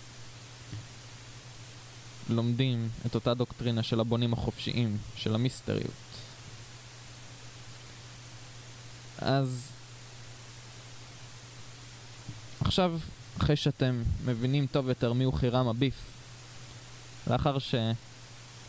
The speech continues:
אם עקבתם עד עכשיו, אתם מבינים שהוא מסמל בעצם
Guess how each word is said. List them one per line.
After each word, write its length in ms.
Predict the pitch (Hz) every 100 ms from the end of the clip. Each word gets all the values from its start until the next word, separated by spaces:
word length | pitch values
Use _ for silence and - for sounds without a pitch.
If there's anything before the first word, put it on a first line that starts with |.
| - - -
אם 80 | 117
עקבתם 420 | - 127 123 120
עד 80 | 117
עכשיו, 280 | - 120 113
אתם 160 | 117
מבינים 420 | 117 117 123 123 120
שהוא 180 | 127
מסמל 440 | 117 117 120 127 127
בעצם 640 | 123 117 120 - 117 110